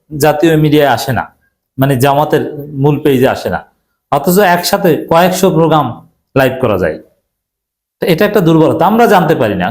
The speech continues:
কিভাবে জানবো? সাপোজ খুলনায়, বরিশালে বিক্ষোভ মিছিল হয়েছে, আসলে হয়েছে কিনা কিভাবে জানবো? জাতীয় গণমাধ্যমে ওইভাবে দেখিনি। অথচ পরে ভালোভাবে খোঁজ নিয়ে দেখলাম যে এক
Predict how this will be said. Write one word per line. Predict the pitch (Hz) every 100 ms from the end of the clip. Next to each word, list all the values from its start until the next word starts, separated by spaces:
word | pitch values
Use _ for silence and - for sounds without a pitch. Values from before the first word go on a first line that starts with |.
| -
কিভাবে | 208 208 165
জানবো? | 113 92 80 - _ _ _ _ _ _ _ _ -
সাপোজ | - 196 214 214 214 - - - - -
খুলনায়, | 208 208 196 165 - -
বরিশালে | 170 214 196 160 151 - - _ _ _ _
বিক্ষোভ | 202 202 202
মিছিল | 160 117 131
হয়েছে, | 104 98 - 92 -
আসলে | 156 220
হয়েছে | 165 190 196 190
কিনা | 160 120 107 - _ _ -
কিভাবে | 226 208 160
জানবো? | 127 92 92 180
জাতীয় | 175 202
গণমাধ্যমে | 185 180 185 180 196
ওইভাবে | 190 160 160 151
দেখিনি। | 127 104 - - _ -
অথচ | 175 233 226 185
পরে | 185 185 185 170
ভালোভাবে | 175 196 185 185
খোঁজ | 165 160
নিয়ে | 175 156
দেখলাম | 160 151 143
যে | 143 143 - _ _ -
এক | 180